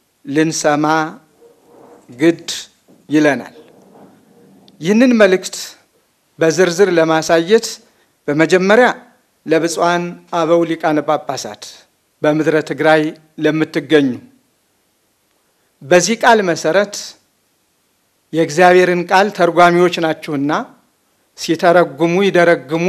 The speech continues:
እንዲሉ አይነት ሳይሆን በትክክል ቃል በቃል በመተርጎም ችግሩን ለመፍታት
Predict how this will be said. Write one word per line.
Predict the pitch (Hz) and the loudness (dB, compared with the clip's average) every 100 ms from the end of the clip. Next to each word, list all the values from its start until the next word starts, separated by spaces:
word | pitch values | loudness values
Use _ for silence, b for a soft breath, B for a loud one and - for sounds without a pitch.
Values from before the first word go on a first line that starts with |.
| 185 - _ _ | -4 -8 _ _
እንዲሉ | 165 165 156 180 | -4 0 4 6
አይነት | 170 165 165 160 | 6 4 0 -4
ሳይሆን | 160 147 160 247 269 - _ _ _ _ | -4 -2 0 0 -4 -14 _ _ _ _
በትክክል | 147 143 175 175 - 233 | -10 -8 -10 -6 -2 -2
ቃል | - 175 175 | 0 -2 0
በቃል | 170 180 180 | 0 0 0
በመተርጎም | 165 160 156 170 160 160 247 277 - _ _ _ - | 0 -2 -4 -4 -2 2 2 0 -8 _ _ _ -12
ችግሩን | - 180 135 139 190 196 | -2 -2 -2 2 4 4
ለመፍታት | 170 156 160 156 - 208 226 | 2 0 0 -4 0 0 0